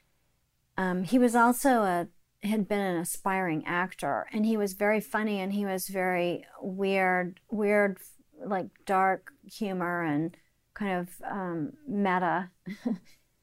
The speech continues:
And he really committed. He did bits, and they were big, and he committed to them. So that was happening. And, and we did, my mom and I thought he was a scream until he was, you know,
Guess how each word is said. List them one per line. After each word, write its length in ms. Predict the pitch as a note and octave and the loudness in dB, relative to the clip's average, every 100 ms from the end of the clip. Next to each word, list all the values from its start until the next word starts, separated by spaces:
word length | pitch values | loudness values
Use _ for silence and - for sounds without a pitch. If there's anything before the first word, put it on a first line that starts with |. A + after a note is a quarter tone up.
| _ _ _ _ _ _ _ - | _ _ _ _ _ _ _ 2
And 120 | A#3 | 6
he 160 | A#3+ A#3 | 8 8
really 280 | A3+ A3 G#3 | 8 6 4
committed. 580 | - A3 G#3 G#3 G3 | 2 4 4 4 4
He 80 | G#3 | 2
did 300 | G#3+ A3 F3 | 4 4 4
bits, 460 | F#3+ F#3+ D#3+ - - | 4 4 4 0 -4
and 140 | G3 | -2
they 120 | F#3+ | -2
were 120 | F#3 F3 | 0 -2
big, 640 | F3+ F#3+ F#3 E3 D3+ C3 | 0 2 2 2 0 -2
and 100 | F#3 | -4
he 80 | F#3+ | -6
committed 560 | F#3 G#3 F#3+ F#3 F3 F#3 | -4 -4 -2 0 -2 -2
to 100 | - | -6
them. 360 | C3+ G#2+ G#2+ - | -8 -8 -10 -8
So 460 | - G#3 F#3 F#3 G3+ | -2 0 0 -2 -2
that 200 | G3+ F#3+ | 2 2
was 180 | F3+ - | 0 -4
happening. 520 | E3+ - F3 D#3+ D#3+ | -6 -4 -4 -2 0
And, 200 | A#3+ B3+ - | 2 2 4
and 140 | B3+ | 6
we 140 | C4 | 6
did, 340 | G#3+ C#4 B3+ - | 6 4 4 2
my 100 | G#3+ | -2
mom 220 | G#3+ B3+ | 2 2
and 100 | A3+ | 2
I 40 | |
thought 160 | G3 F#3 | 0 -2
he 60 | F3 | -2
was 140 | F3 | -4
a 60 | F3 | -6
scream 560 | - G3+ G3 E3+ D#3 - | -6 -4 -2 -2 -2 0
until 540 | G#3+ A3 - A3+ A3+ | 0 0 0 2 2
he 280 | G#3 G3+ F#3+ | 0 -2 -2
was, 540 | E3+ D#3 D#3 E3 - - - _ _ _ _ _ - | 0 0 0 -2 -8 -10 -20 _ _ _ _ _ -4
you 140 | G#3 | 0
know, 380 | E3+ D3+ C#3 | 2 2 0